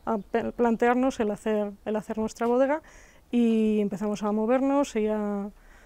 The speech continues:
y a formarnos en este tema y a, a re-,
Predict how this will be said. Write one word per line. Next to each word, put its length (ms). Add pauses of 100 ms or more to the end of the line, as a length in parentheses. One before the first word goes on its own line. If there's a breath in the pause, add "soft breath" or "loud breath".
(340 soft breath)
y 220
a 1120
formarnos 640
en 100
este 220
tema 480
y 80
a, 480
a 400
re-, 320